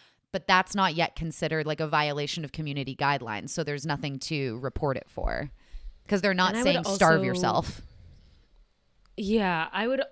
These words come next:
Speaker 2: also say that, like, because of the way Pinterest functions, there's slightly less, I don't even know if I wanna call it accountability,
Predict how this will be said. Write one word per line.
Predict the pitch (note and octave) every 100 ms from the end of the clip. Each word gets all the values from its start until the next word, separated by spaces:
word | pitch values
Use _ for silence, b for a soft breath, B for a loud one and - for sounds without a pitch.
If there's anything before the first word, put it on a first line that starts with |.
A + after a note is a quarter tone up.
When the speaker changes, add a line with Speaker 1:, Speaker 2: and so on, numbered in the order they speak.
| -
Speaker 2:
also | F#3+ G3+ G#3 F#3+ F3 F3 F3
say | D#3+ - F3+ D#3+
that, | D#3+ -
like, | D#3 D3 - - _ _ _ _ _ _ _
because | F#3+ - - G#3+
of | G3+
the | G#3
way | G3 F#3+
Pinterest | - F#3 - F3+ -
functions, | - D#3+ D#3+ - F#3 F#3 G3 G3 - B B B -
there's | F3 F3+ E3
slightly | - - F#3+ G3 F#3 G3 F#3+
less, | E3+ E3 E3 D#3+ - - - - _ _ _ _ _ _ _ - - _
I | F#3
don't | A#3+
even | D4 F#3
know | F#3
if | F3+
I | F3+
wanna | E3 D#3+
call | - E3
it | D3+
accountability, | - - D#3 C#3+ D3 D3 E3 F3+ F#3+